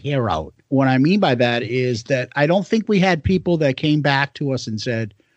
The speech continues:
"Well, why did you draft friggin', uh, you know, all six of the first albums? That's what I would have done." Like,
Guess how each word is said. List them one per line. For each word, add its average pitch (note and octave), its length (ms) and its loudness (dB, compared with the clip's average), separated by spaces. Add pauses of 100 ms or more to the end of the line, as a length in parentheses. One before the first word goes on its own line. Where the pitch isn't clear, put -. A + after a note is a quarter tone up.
(480)
"Well, G#3 220 2
why B3 220 2
did A#3+ 220 -2
you B3+ 100 -4
draft A3+ 800 -2
friggin', G#3 760 -8
uh, D#3+ 680 0 (720)
you G#3+ 200 0
know, D3 400 0
all - 260 2
six - 500 -6
of A3+ 100 -8
the G3+ 80 -6
first G#3+ 460 -8
albums? G#3 480 -2
That's G3 240 -6
what G#3+ 140 -4
I G3+ 180 0
would F3+ 240 -2
have B2+ 160 -6
done." C#3 360 -4
Like, G2+ 300 -20